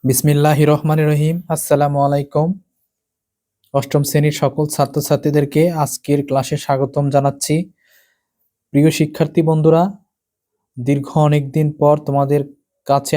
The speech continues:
আমি নতুন আরেকটি ভিডিও নিয়ে হাজির হলাম। আজকের আলোচ্য বিষয় হচ্ছে তোমাদের গণিত বইয়ের চতুর্থ নম্বর অধ্যায় বীজগণিতীয় সূত্রাবলী ও প্রয়োগ, পৃষ্ঠা নম্বর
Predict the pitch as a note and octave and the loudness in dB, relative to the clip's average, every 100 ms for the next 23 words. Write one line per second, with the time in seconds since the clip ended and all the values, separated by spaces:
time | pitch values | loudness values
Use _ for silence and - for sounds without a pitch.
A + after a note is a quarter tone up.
0 | D3 D3 D3 C#3+ _ _ _ _ _ _ | 0 0 -4 -6 _ _ _ _ _ _
1 | _ _ - C3+ C#3 D3+ C#3+ C#3+ - C#3 | _ _ -6 -2 0 2 2 0 -4 -4
2 | B2 B2+ C3+ C#3 C3+ B2+ C#3 C#3 C#3+ G3+ | -2 0 0 0 -2 0 0 0 0 -2
3 | - _ _ _ _ _ _ _ _ _ | -8 _ _ _ _ _ _ _ _ _
4 | _ _ _ _ C#3 C3+ - D3+ C#3+ C#3+ | _ _ _ _ -2 -2 0 4 4 2
5 | C#3+ C#3 D3 D3 D3+ D#3 D#3 D#3 D#3 C#3 | -2 -2 0 0 -2 2 2 2 -2 -4
6 | C3+ C#3+ D3 D3 C3 B2 C3 C3+ C3 C#3+ | -2 0 0 -4 -8 -2 -2 -2 2 4
7 | E3 F#3+ - _ _ _ _ _ _ _ | 4 0 -12 _ _ _ _ _ _ _
8 | _ _ _ _ _ _ A#4+ - _ _ | _ _ _ _ _ _ _ -20 _ _
9 | _ _ _ _ _ - C#3 D3 - D#3 | _ _ _ _ _ -2 -2 -2 -2 0
10 | D3 C#3+ C#3+ C3 B2+ D#3 C#3 C#3+ C#3 - | 2 2 0 0 0 -2 0 -2 -2 -4
11 | C#3+ C#3 C#3 C#3 C3 - D3 - D3 D3 | -2 -2 -2 -2 -2 -4 -8 -2 0 2
12 | D3 C#3+ - C#3 C#3 E3 - _ _ _ | 2 2 0 2 2 2 -4 _ _ _
13 | _ _ D3 C#3+ D3 C#3+ C3+ | _ _ -10 -4 -2 0 0